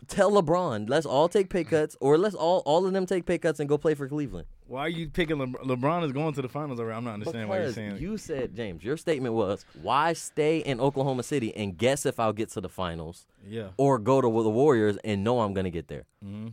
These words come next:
Speaker 1: So why, you don't still know, I don't care what you say, you don't know that you're gonna win the finals if you're K D. You can't know that.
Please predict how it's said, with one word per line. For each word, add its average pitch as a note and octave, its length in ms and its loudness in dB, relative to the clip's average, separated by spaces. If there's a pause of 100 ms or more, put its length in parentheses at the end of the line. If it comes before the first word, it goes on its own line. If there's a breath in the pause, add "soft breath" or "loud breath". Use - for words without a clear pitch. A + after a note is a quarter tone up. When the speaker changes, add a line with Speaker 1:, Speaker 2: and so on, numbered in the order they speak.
(100)
Speaker 1:
So D3+ 180 0
why, D#3 480 0
you C3 200 -4
don't E3+ 220 0
still E3 240 0
know, C3+ 380 0
I C#3+ 140 -2
don't E3 120 0
care A2 160 -2
what A2+ 220 -2
you F#2 100 -8
say, D#2 200 -8
you F#2 200 -6
don't D#3+ 200 2 (100)
know B2+ 160 2
that G2 160 -4
you're G#2 100 -2
gonna G2 140 -2
win F#2+ 140 -4
the E2 60 -10
finals D2+ 400 -10
if F#2 160 -6
you're F#2+ 100 -4
K F2+ 180 -6
D. D2 200 -8
You G2 120 -8
can't F2+ 360 -10
know D2+ 160 -10
that. C2 200 -14